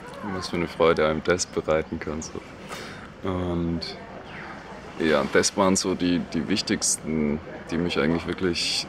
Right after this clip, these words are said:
äh, inspiriert und weitergebracht haben. Und, äh, ja, es gibt noch so viele weitere, <laughs> die zu erwähnen sind. Ähm, Andreas Beutel finde ich noch sehr gut. Ähm, der hat auch ein Buch geschrieben, ich weiß nicht, das geöffnete Herz oder so.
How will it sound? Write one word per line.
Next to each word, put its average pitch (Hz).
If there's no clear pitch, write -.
äh, -
inspiriert 85
und 90
weitergebracht 98
haben. 113
Und, 92
äh, 90
ja, -
es -
gibt -
noch 87
so -
viele 90
weitere, 92
<laughs> -
die -
zu -
erwähnen 87
sind. 82
Ähm, 80
Andreas 80
Beutel 98
finde 95
ich 95
noch 92
sehr 92
gut. 98
Ähm, 85
der 85
hat -
auch -
ein -
Buch -
geschrieben, 98
ich -
weiß 87
nicht, 90
das -
geöffnete 87
Herz 101
oder 107
so. 107